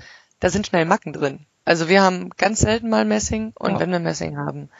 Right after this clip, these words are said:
Speaker 1: dann nervt's total, weil du darfst die im Prinzip auf gar keinen Fall irgendwo dran dotzen, sonst hast du eine Macke drin.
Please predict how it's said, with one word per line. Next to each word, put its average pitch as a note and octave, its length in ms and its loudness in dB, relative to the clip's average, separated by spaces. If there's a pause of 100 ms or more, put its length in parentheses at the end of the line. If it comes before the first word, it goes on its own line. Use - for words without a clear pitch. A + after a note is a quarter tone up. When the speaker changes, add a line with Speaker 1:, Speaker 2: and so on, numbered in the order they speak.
(460)
Speaker 1:
dann D#3+ 160 2
nervt's E3 360 2
total, D#3 500 2
weil D#3 120 4
du D#3+ 60 -2
darfst E3+ 260 2
die - 60 -2
im - 80 -6
Prinzip - 340 -4
auf F#3+ 220 0
gar G#3 200 2
keinen A3+ 320 -2
Fall A3 240 0
irgendwo A3+ 560 -4
dran A3 320 -2
dotzen, G3+ 340 -4
sonst F#3 260 -2
hast F3+ 140 -6
du F3+ 60 -6
eine D#3+ 100 -6
Macke - 200 -4
drin. - 200 -6